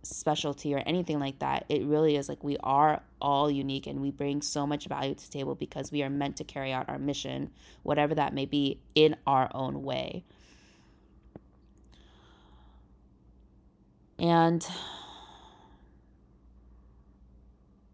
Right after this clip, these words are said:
I think that just a part of me gets really scared.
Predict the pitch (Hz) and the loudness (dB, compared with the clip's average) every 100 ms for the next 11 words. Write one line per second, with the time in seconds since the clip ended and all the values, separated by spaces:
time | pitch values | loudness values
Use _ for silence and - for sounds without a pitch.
0 | - _ _ - - _ _ _ - - | -20 _ _ -20 -20 _ _ _ -20 -20
1 | - - 170 190 180 202 196 202 175 175 | -8 -2 0 0 0 0 0 -2 -6 -8
2 | - 151 151 160 156 147 143 156 160 - | -8 -4 0 0 0 0 -2 -4 -8 -6
3 | 151 - - 165 170 165 - - 147 139 | -8 -8 -6 -2 0 0 -4 -6 -6 -6
4 | 139 139 147 | -4 -6 -6